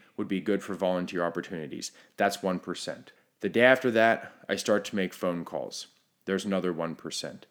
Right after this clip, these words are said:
The day after that, I finally get a call back from somebody, and we start to talk about the opportunities that are available. There's my next one percent. And all of a sudden, three days later, I've made a contact,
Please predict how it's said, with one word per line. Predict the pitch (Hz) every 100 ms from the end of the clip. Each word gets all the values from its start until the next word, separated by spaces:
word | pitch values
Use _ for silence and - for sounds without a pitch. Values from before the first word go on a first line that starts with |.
| _ _ - _ _
The | -
day | 98 117
after | 131 131 127
that, | 110 107 107 - - _ _ _ _
I | 92 92 90 -
finally | - 110 117 120 110
get | 104
a |
call | 98 104 98
back | 92 98 -
from | 98
somebody, | 92 98 92 90 87 90 87 - _
and | 101
we | 95
start | - 98 -
to |
talk | - - 107 120
about | 98 98 -
the | 95
opportunities | 87 87 - 90 87 87 76
that | 82 82
are | 80
available. | 73 78 73 67 - _ -
There's | 90 98
my | 101
next | 95 87 -
one | 87 80
percent. | 87 - 82 - - -
And | - 113
all | 131
of |
a | 139
sudden, | - 123 107
three | 92 120 117
days | 110 95
later, | 104 123 107 95 - - _ _ -
I've | 110 98
made | 110 123
a |
contact, | 123 107 104 95 95 90 95 -